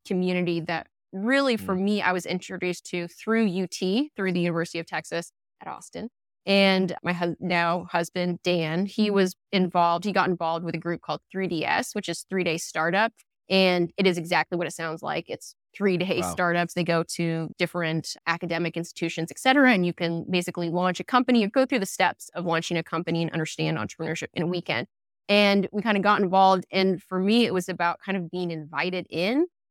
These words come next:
Speaker 1: and not
Speaker 2: Mm.
Speaker 1: having it be this intimidating, monolithic thing that didn't apply to me. Instead, it was like, "Hey, this is just a casual thing.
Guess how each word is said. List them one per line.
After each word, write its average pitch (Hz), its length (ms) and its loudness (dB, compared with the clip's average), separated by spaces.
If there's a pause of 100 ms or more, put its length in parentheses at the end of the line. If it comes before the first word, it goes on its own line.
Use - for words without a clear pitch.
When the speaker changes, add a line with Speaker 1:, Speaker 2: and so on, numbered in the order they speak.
(140)
Speaker 1:
and 190 220 2
not 196 240 2
Speaker 2:
Mm. - 0 -
Speaker 1:
having 196 340 0
it 170 200 -6
be 190 260 2
this 170 520 -4
intimidating, 175 1200 -2 (480)
monolithic 175 1000 0 (200)
thing 240 540 4
that 175 280 0
didn't 185 220 -2
apply 175 340 -4
to 175 140 -8
me. 131 160 -6
Instead, 294 380 -4
it - 60 -8
was 190 100 -6
like, - 160 -6
"Hey, 277 420 -4
this 196 180 -8
is 208 80 -6
just 196 160 -8
a - 60 -12
casual 202 500 -2
thing. 247 460 4